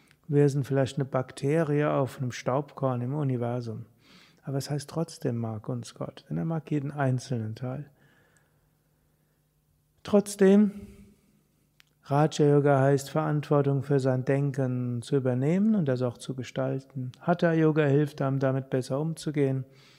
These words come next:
Bhakti Yoga hilft einem, hinter allem Gott zu sehen und Jnana Yoga,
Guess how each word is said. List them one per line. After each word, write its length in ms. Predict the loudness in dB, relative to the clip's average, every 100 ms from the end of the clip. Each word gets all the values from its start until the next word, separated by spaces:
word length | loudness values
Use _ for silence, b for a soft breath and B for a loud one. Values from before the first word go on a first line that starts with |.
| b b b
Bhakti 460 | 2 2 2 -2 2
Yoga 420 | 6 6 6 4
hilft 420 | 4 4 2 -2
einem, 400 | -2 -2 -2 -4 -8 b b
hinter 300 | _ 0 2
allem 180 | 0 -2
Gott 260 | -2 -2 -2
zu 160 | -4
sehen 280 | 0 0 0
und 160 | -2 0
Jnana 400 | 0 0 0 0
Yoga, 400 | -2 -2 -4